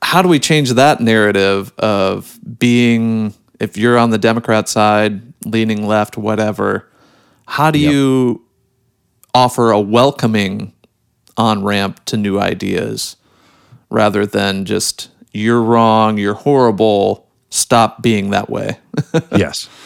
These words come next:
Speaker 2: And look, eh, check yourself. If you're s-, exchanging an idea with someone that you really don't like, that's pretty apparent to them.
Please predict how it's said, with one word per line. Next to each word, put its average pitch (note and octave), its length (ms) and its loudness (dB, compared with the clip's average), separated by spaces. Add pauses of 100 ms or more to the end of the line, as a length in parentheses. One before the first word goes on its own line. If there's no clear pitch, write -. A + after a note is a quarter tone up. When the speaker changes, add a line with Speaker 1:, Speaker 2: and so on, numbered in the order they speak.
(300)
Speaker 2:
And A#2 140 4
look, A#2+ 180 2
eh, A2+ 160 -2
check D#3 320 -2
yourself. C3 520 0
If G#2+ 120 -6
you're B2+ 120 4
s-, - 260 -6
exchanging A#2+ 680 -2
an A2+ 80 0
idea F#2+ 520 0
with G2+ 180 -2
someone G#2+ 420 -2
that G2 120 -2
you G2+ 200 0
really G2+ 420 0
don't F#2+ 380 -2
like, E2 560 -2 (260)
that's C#3 440 0
pretty C3 320 2
apparent F2 600 -2 (120)
to A2 100 -4
them. E2 300 -4